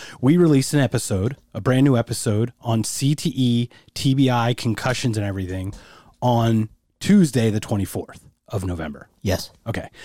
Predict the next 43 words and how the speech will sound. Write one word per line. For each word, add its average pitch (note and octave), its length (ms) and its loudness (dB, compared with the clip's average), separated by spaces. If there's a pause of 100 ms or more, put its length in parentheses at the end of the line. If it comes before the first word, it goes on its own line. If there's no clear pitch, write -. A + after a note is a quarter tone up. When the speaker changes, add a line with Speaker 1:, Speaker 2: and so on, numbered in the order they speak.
(220)
Speaker 1:
The A#2 80 0
reason E3 300 4
we're D3 100 4
talking D3+ 280 2
about G#2+ 200 2
it A2 60 2
is A2 100 0
'cause G#2+ 240 0
you D3 160 4
and D#3 100 6
I D3 200 4
don't A#2+ 360 0
watch C3 360 -2
this A2+ 200 -2
or A2 120 -2
listen B2 260 0
to C#3 60 4
us. D3 160 0
We B2 100 0
don't C3+ 260 2
edit. A#2+ 320 0
We A2+ 60 2
don't C3 160 4
do C#3+ 140 4
anything B2+ 240 2
until A2+ 340 0
we G#2+ 140 0
release G#2 340 -2
the G2+ 140 -6
episode. - 400 -12 (100)
Is - 80 -16
that A2+ 140 -2
correct? C#3+ 240 -2
Speaker 2:
Correct, D3 240 2
sir. B2 200 -2
Speaker 1:
Okay. A2+ 220 -2 (380)
So D3+ 320 0 (240)
now C3 480 0
I C#3 140 -2
had B2+ 120 0
mentioned D3 540 2 (260)
in C#3 240 6
that A2 300 0